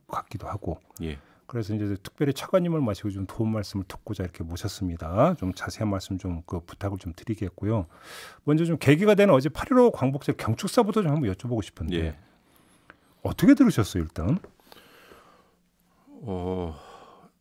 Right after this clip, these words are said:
Speaker 2: 많은 사람들이 고생은 했겠구나라고 들었어요. 그런 생각이 들었어요. 왜냐하면
Speaker 1: 음.
Speaker 2: 어차피 저의 경력상
Speaker 1: 음.
Speaker 2: 오 년 전에는 제가 청와대 안보실의 비서관이었고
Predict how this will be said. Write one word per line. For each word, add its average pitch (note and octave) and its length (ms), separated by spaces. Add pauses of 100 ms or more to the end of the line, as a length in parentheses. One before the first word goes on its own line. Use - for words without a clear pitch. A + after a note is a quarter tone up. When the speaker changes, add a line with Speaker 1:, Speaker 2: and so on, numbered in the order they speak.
(140)
Speaker 2:
많은 F#2 460
사람들이 G#2 760 (140)
고생은 A2 540
했겠구나라고 C2 1000
들었어요. - 500 (600)
그런 F2 280
생각이 F2 360
들었어요. C#2+ 400
왜냐하면 G2+ 440 (100)
Speaker 1:
음. G2+ 220 (640)
Speaker 2:
어차피 A2+ 760
저의 G#2 720
경력상 D#2+ 1120
Speaker 1:
음. G2+ 240 (640)
Speaker 2:
오 E2 160
년 G2 320
전에는 G2 840
제가 F2+ 200
청와대 A2 460
안보실의 E2 500
비서관이었고 C2+ 1400